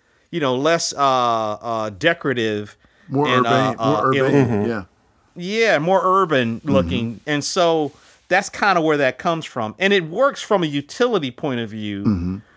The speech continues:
Speaker 1: But at the same time, it's kinda one of the things that Dwight has mentioned in the past on, uh, in our conversations on this show.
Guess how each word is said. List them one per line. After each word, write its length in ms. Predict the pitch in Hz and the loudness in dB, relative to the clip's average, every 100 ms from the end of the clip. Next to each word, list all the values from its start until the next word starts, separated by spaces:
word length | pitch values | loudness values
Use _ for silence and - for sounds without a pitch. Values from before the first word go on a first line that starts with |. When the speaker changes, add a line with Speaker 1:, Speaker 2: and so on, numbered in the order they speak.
| _ - | _ -2
Speaker 1:
But 100 | 175 | 0
at 120 | 185 | 0
the 80 | 175 | -2
same 320 | - 214 190 | -2 0 -2
time, 440 | - 208 214 185 | -2 0 2 2
it's 120 | 160 - | 2 0
kinda 180 | 202 175 | 2 4
one 140 | 180 | 2
of 80 | 165 | 0
the 40 | |
things 220 | - 175 147 | -2 -4 -4
that 140 | 127 | -4
Dwight 520 | 131 147 190 - _ - | -2 0 0 -2 _ -14
has 260 | 131 135 127 | -6 -4 -4
mentioned 340 | 135 135 123 | -6 -6 -6
in 80 | 120 | -6
the 60 | 120 | -4
past 400 | 135 120 117 120 | -2 0 -2 -6
on, 160 | 123 - | -10 -10
uh, 260 | 113 110 104 - | -6 -4 -4 -4
in 100 | 123 | -2
our 100 | 147 | 0
conversations 640 | 160 123 120 120 - 110 | 2 0 -2 -8 -6 -6
on 80 | 110 | -4
this 160 | 185 | -4
show. 360 | - 117 101 | -6 -8 -8